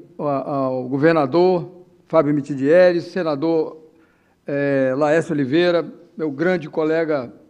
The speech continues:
ministro Bento, Roberto Ardengue, do I B P, diretor Travassos da,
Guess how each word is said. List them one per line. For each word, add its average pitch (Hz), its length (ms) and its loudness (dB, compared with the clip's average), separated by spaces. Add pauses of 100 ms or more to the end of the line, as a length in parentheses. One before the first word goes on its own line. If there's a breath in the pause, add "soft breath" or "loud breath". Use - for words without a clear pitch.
(380)
ministro 165 360 -4
Bento, 170 580 -2 (1300 soft breath)
Roberto 160 460 4
Ardengue, 156 360 4
do 156 60 4
I 156 60 6
B 147 160 2
P, 180 240 4
diretor 151 400 0
Travassos 151 540 0
da, 131 380 -6